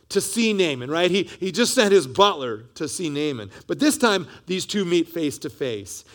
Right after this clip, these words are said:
And it's a good thing, 'cause Naaman makes an amazing declaration at this point in time. Let's see here. That's, that's Naaman. Okay.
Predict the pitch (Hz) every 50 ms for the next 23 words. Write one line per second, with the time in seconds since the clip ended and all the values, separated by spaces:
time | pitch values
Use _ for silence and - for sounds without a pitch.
0 | - - 160 175 185 180 - 220 202 135 208 233 247 240 - 220 185 165 151 135
1 | - - - - 196 185 156 151 151 185 208 214 220 226 220 226 180 - - -
2 | - 156 160 180 180 180 175 - - - - 180 160 160 156 156 156 165 170 180
3 | 185 185 180 151 170 175 165 156 151 180 175 170 - 175 165 160 156 151 156 143
4 | - 147 135 131 127 135 139 123 139 - 139 131 123 120 120 113 117 - 123 117
5 | 110 98 101 101 101 95 98 _ _ _ _ _ _ _ _ _ - 123 - -
6 | - - - 107 98 92 92 95 95 95 _ _ _ _ _ _ _ _ _ _
7 | _ _ _ _ _ _ _ _ _ _ _ _ _ _ _ _ _ _ _ _
8 | _ _ _ - - 127 139 135 - - - - - - - 135 139 156 151 -
9 | 139 123 120 113 110 110 113 113 107 104 _ _ _ _ _ _ _ _ _ _
10 | _ _ _ - - - - _ - - - - - - - 69 73 101 98